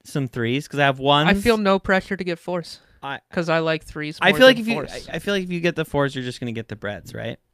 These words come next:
Speaker 2: Maybe. I do like the white cement.
Speaker 1: Okay.
Speaker 2: The white cement's a good colorway, too.
Speaker 1: Uh, I,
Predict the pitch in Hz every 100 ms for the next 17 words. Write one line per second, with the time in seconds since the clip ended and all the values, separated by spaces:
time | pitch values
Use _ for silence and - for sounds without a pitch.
0 | _ _ _ _ - 220 285 294 196 143
1 | 127 - _ _ _ - 208 214 269 269
2 | 254 - 196 165 160 - - 135 127 120
3 | - - - _ _ _ _ _ _ _
4 | _ 127 127 101 90 - 165 170 170 165
5 | 151 131 - 127 123 - 123 107 117 -
6 | - - _ _ _ _ _ _ _ 117
7 | 110 104 90 - _ _ _ _ _ -
8 | 147